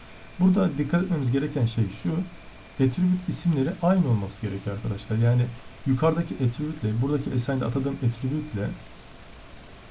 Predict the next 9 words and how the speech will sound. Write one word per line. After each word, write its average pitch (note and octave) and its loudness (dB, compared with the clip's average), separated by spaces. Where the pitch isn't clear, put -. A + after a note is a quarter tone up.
diğer E3+ 6
assign'de C3+ 0
atadığım A#2+ 2
attribute'in C3 -2
adı B2 2
aynı E3+ 6
olması B2 4
gerekiyor C3+ 2
ki B2+ 0